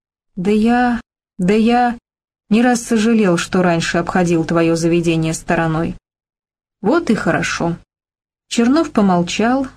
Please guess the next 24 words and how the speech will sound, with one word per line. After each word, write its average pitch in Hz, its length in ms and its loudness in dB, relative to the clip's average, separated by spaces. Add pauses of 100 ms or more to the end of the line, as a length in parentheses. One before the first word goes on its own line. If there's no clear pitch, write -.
(140)
потом, 285 340 0
покачав 208 520 0
головой, 180 440 2
задумчиво 175 600 0
произнес: 165 680 -2 (720)
"Только 208 320 2
вот 202 220 0
узнает 196 500 2
ли 262 100 2
она 247 280 0
тебя 175 560 -4 (220)
и 185 120 -2
примет 202 520 0
ли? 175 200 -8 (380)
Ведь 175 220 0
с - 80 -16
того 175 260 2
света 170 460 -2
вернулась". 208 720 0 (1000)
"Я 214 180 2
не 214 140 4
могу 214 380 2
без 180 240 0
нее". 170 440 0